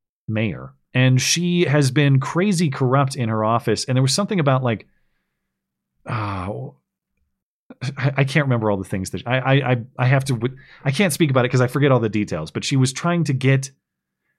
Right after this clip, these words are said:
she was trying to, like, ban the businesses of the people who didn't vote for her or some, some craziness. And of course, when she was caught in a bunch of lavish spending of public money,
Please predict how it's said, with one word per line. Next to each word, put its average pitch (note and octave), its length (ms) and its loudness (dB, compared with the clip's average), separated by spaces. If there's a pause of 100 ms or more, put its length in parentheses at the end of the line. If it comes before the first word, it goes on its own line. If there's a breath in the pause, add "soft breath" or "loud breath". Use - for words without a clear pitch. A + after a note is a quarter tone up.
(220)
she - 120 -2
was D#3+ 100 2
trying G#3 180 0
to, G3+ 60 2
like, C#3+ 220 2
ban D3 520 2
the D#3+ 80 4
businesses D3+ 640 2
of A2 100 -2
the A2 60 -4
people C3+ 260 -2
who C#3 80 4
didn't A2 240 0
vote A#2+ 240 -4
for D3 160 -4
her D3+ 340 0
or A2 140 -4
some, D#3 500 2
some D#3 220 0
craziness. A#2+ 600 2 (300 loud breath)
And C3+ 80 0
of C3+ 60 2
course, F3 160 2
when D#3 80 2
she - 100 0
was C3+ 120 4
caught D3 240 0
in C3+ 60 -2
a B2 40 0
bunch B2+ 180 2
of G#2+ 240 -6
lavish B2 560 0
spending A2+ 720 0 (880)
of A2 160 -6
public B2 320 -2
money, G2 540 -4